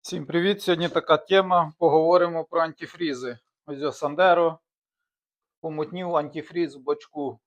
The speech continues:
став коричневий. Чотири года я купив машину, тоді повністю я поміняв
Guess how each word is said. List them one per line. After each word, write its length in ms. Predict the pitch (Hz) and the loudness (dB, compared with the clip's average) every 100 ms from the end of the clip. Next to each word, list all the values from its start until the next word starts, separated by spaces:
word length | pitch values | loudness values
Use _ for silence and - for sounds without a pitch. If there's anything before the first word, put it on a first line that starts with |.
| _ | _
став 380 | - 147 147 | 2 4 4
коричневий. 720 | - 143 170 - 175 170 160 156 _ _ _ _ _ _ | 2 -2 -2 -6 -6 -4 -4 -8 _ _ _ _ _ _
Чотири 340 | - 180 175 | -8 -2 2
года 300 | 151 175 160 | 4 4 4
я 120 | 156 | 2
купив 380 | 143 156 139 165 | 2 -4 -6 -4
машину, 600 | 156 135 185 196 185 180 - _ | -4 -4 -2 -2 -4 -12 -16 _
тоді 360 | - 151 165 151 | -12 -6 -4 -4
повністю 560 | 147 175 170 175 - 151 | -4 -2 -2 -4 -8 -6
я 120 | 143 | -6
поміняв 540 | 156 151 151 147 139 | -8 -12 -8 -4 -4